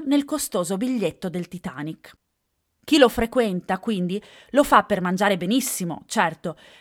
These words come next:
ma anche per ostentare, ancora una volta, la propria ricchezza.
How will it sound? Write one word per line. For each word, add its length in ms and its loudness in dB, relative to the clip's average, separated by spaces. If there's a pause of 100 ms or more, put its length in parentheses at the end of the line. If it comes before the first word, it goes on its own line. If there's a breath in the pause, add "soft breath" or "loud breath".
ma 120 4
anche 260 4
per 180 4
ostentare, 920 0
ancora 400 2
una 160 0
volta, 600 -4
la 140 0
propria 320 -2
ricchezza. 720 -12